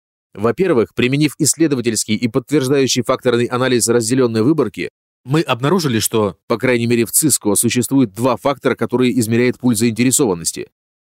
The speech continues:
Первый объединяет все четыре позиции «Я» и две из позиции «Мы», относящиеся к обстановке в команде. На работе я четко знаю, чего от меня ждут. Я. На рабочем месте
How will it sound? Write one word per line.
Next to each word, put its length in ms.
Первый 420
объединяет 560
все 180
четыре 340
позиции 540
«Я» 460
и 120
две 340
из 220
позиции 460
«Мы», 260
относящиеся 720
к 80
обстановке 500
в 60
команде. 480
На 180
работе 360
я 140
четко 340
знаю, 340
чего 400
от 120
меня 260
ждут. 340
Я. 340
На 160
рабочем 380
месте 480